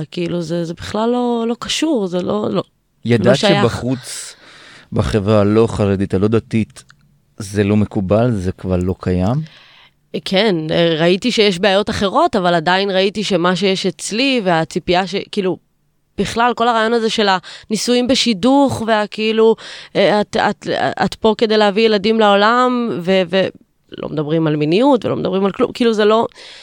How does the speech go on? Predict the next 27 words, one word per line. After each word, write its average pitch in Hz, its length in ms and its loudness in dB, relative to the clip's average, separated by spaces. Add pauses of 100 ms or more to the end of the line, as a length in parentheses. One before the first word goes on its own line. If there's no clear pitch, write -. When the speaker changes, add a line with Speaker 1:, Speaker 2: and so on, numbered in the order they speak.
(240)
Speaker 1:
פתאום 240 260 0
קלטתי 185 680 -2
שמשהו 196 380 -4
מאוד 185 260 2
מאוד 196 300 0
לא 185 100 2
מחובר, 180 640 -2 (560)
אה, 160 60 -4 (480)
ושבאמת 165 720 0
זה 214 100 2
נורא 180 240 2
נורא 185 260 0
שונה, 185 260 0 (100)
ושמה 156 320 -4
שנקרא 180 300 -6
הפמיניזם 185 800 0
כל 170 160 -4
כך - 220 -8
רחוק 190 340 -6
שם, 180 240 -4 (140)
כאילו, 165 280 -8
זה 151 120 -10
כזה 160 220 -6
עשרים 202 340 -4
שנה 190 260 0
אחורה. 185 380 0 (920)
אה, 160 60 -2